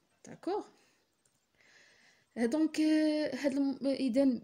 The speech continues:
آه، التلخيص، آه، ديال ال-، سكون أبل لا، لا، لا، لو ريترو أكسيون أو العلاقة ديال الإفراز بين الدماغ وبين الخصية، فهي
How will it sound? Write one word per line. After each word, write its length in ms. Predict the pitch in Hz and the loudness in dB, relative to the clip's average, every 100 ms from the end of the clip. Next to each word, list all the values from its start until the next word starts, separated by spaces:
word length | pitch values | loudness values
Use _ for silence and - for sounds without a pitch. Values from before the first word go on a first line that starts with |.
| - | -6
آه، 160 | 208 | -4
التلخيص، 880 | 208 240 240 - 285 - 349 330 - | -4 -4 -6 -6 -6 -2 -2 -2 -2
آه، 280 | - 233 208 | -2 0 0
ديال 500 | 196 214 262 247 - | -2 0 2 2 0
ال-، 400 | 220 208 196 190 | -2 -2 -2 -4
سكون 280 | - 262 254 | -6 -4 -4
أبل 500 | 254 - 277 277 247 190 - - - | -6 -2 2 2 0 -4 -8 -20 -6
لا، 360 | 202 196 190 196 | -4 -2 -2 -2
لا، 240 | 196 190 | -4 -6
لا، 240 | 175 190 | -6 -6
لو 160 | 185 180 | -4 -4
ريترو 380 | 185 285 - 277 | -2 -4 -4 -6
أكسيون 520 | 240 233 - 311 359 - | -6 -6 -6 -6 -6 -6
أو 240 | 202 196 | -6 -4
العلاقة 1120 | 190 - 196 185 180 214 254 277 269 - 247 247 | -4 -4 -6 -6 -6 -2 0 0 -2 -6 -4 -2
ديال 220 | 196 196 | -2 -4
الإفراز 600 | 196 233 254 254 254 202 | -4 -8 -6 -4 -4 -6
بين 280 | 170 214 220 | -10 -6 -4
الدماغ 720 | 175 - 214 226 277 294 190 - - - _ | -6 -6 -6 -2 -2 -2 -4 -10 -20 -20 _
وبين 340 | 208 180 214 208 | -4 -2 -2 -2
الخصية، 460 | 196 202 - 330 | -4 -10 -6 -6
فهي 460 | 330 233 208 220 | -6 -4 -4 -4